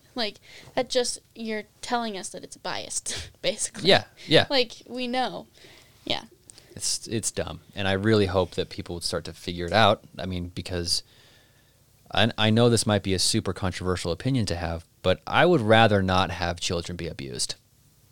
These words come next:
Speaker 1: Yeah.
Speaker 2: <laughs>
Speaker 1: You know?
Speaker 2: You know
Speaker 1: I think
Speaker 2: what I
Speaker 1: I
Speaker 2: mean?
Speaker 1: agree.
Speaker 2: <laughs> Right?
Speaker 1: <laughs>
Speaker 2: Super hard to arrive to.
Speaker 1: Yeah. I don't know. And, like, it bugs me, too, because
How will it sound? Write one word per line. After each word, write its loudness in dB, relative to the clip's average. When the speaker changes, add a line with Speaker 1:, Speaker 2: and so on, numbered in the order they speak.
Speaker 1:
Yeah. -6
Speaker 2:
<laughs> 4
Speaker 1:
You -8
know? -4
Speaker 2:
You 4
know 6
Speaker 1:
I 8
think 4
Speaker 2:
what 8
I 8
Speaker 1:
I 6
Speaker 2:
mean? 4
Speaker 1:
agree. 4
Speaker 2:
<laughs> -
Right? 6
Speaker 1:
<laughs> -12
Speaker 2:
Super 4
hard 6
to 8
arrive 6
to. 0
Speaker 1:
Yeah. -6
I 0
don't 0
know. -2
And, 0
like, -2
it -4
bugs -2
me, -2
too, -4
because -6